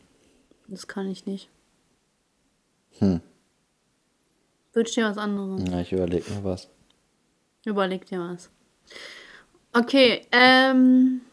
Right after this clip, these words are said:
Speaker 1: so im zehn-Euro-Rahmen. <laughs> Spaß. Nein, Spaß.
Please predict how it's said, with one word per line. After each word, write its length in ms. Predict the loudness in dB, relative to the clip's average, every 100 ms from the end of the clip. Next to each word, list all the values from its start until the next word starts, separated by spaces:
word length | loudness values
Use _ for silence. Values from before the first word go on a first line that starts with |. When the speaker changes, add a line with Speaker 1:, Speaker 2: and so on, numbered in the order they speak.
| _ _
Speaker 1:
so 80 | -4
im 140 | -4 -2
zehn-Euro-Rahmen. 840 | 0 0 2 -2 -2 -4 -6 -8
<laughs> 0 |
Spaß. 580 | -8 -8 -8 -8 -10 -12 -18 0 0 0 -20 _ _ _ -18 -18 -20 _ -20 -20 _ _ _ _ _ _ -20 -20 _ -18 -18 -20 -18 -18 -20 -16 -2
Nein, 180 | -2
Spaß. 420 | -2 -4 -6 -6